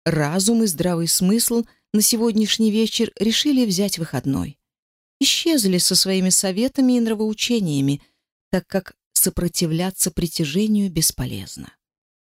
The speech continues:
Руки, губы, обжигающие кожу своими прикосновениями язык. Я уже вся горю, лёжа голой спиной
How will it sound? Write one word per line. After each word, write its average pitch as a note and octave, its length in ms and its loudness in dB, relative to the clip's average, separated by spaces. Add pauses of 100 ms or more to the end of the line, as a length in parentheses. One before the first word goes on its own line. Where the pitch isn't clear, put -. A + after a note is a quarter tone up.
(120)
Руки, E3+ 480 0
губы, E3+ 380 0
обжигающие F#3+ 680 0
кожу G#3+ 300 -2
своими G#3 360 0
прикосновениями G#3 920 0
язык. G3+ 640 -2 (520)
Я A3+ 180 2
уже A3 240 0
вся B3 340 0
горю, F#3 460 0
лёжа E3 380 0
голой F3+ 380 -2
спиной F#3+ 600 0